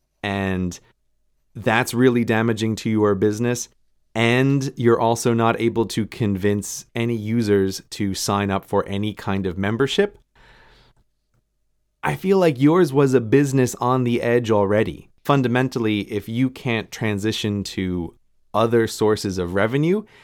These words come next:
it's in no small part because, like, nobody really cares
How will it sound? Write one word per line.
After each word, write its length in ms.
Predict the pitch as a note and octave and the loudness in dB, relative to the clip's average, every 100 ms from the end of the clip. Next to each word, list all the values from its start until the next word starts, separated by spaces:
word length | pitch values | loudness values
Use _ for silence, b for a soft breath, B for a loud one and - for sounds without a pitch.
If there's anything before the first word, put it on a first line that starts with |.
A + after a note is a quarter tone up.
| b b | b b
it's 220 | A2+ - | -4 0
in 180 | B2 B2 | 2 2
no 260 | C3 C#3+ | 2 2
small 380 | C#3+ - C3 B2+ | 0 -4 -2 -2
part 380 | B2 C3 C3+ C3 | -2 0 0 0
because, 400 | A2+ - A#2+ A2+ | -8 -4 -2 0
like, 240 | A2 - _ _ _ b b - | -2 -4 _ _ _ b b 0
nobody 440 | B2+ D3 E3 D#3 | 2 4 4 4
really 420 | C#3 C#3+ C#3 C3+ | 2 2 2 0
cares 840 | - - - B2 B2+ A#2+ A#2+ A#2 | -4 -12 -6 -2 2 2 0 -4